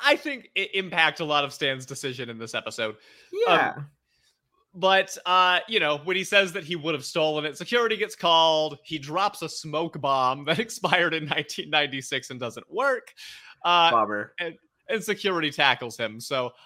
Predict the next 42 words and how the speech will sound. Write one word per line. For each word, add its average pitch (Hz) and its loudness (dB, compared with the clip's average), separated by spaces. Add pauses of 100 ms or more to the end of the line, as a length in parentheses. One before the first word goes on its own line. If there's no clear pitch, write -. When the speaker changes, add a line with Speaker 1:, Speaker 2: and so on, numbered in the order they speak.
(140)
Speaker 1:
I 180 8
don't 180 6
know 170 6
if 156 -4
that 170 2
was 156 -6
the 151 -8
third 175 -2
arrow 185 2
or 160 -2
arrows, 147 0
like, 135 -4
three, 143 -10
four, 131 -6
and 120 -10
five, 110 -2
but 117 -8 (240)
not 165 2
Speaker 2:
I 156 6
think 415 2
Speaker 1:
great. - -4
Speaker 2:
the - 2
first 156 6
arrow 160 6
you 151 2
actually 135 -2
missed 107 -10
was 107 -12
him 117 -10
just 117 -10
saying 113 -6
miscellaneous 110 -8 (300)
new 117 -6
pain. 113 -10 (640)
So - -16
technically 143 -4
we're 123 -2
on, 113 -2
like, 92 -6
six - -8
or 87 -12
seven. 87 -10